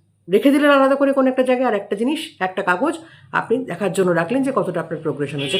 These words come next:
কোন কালি দিয়ে লিখবেন? কালো বাদে যে কোনো কালি লিখতে পারেন। অনেকে বলছে হলুদ রঙের কাগজ, যদি জোগাড় করতে পারেন, it's okay। আপনার লেখাটা বড় কথা, আপনার চোখের সামনে আপনার ইচ্ছেগুলো থাকার কথা, আপনার কাজটা করার কথা।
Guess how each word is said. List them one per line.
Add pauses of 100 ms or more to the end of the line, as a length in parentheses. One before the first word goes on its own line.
(100)
কোন
কালি
দিয়ে
লিখবেন? (540)
কালো
বাদে (220)
যে
কোনো
কালি
লিখতে
পারেন।
অনেকে
বলছে (320)
হলুদ
রঙের
কাগজ, (460)
যদি
জোগাড়
করতে
পারেন,
it's
okay। (520)
আপনার
লেখাটা
বড়
কথা, (260)
আপনার
চোখের
সামনে
আপনার
ইচ্ছেগুলো
থাকার
কথা, (320)
আপনার
কাজটা
করার
কথা।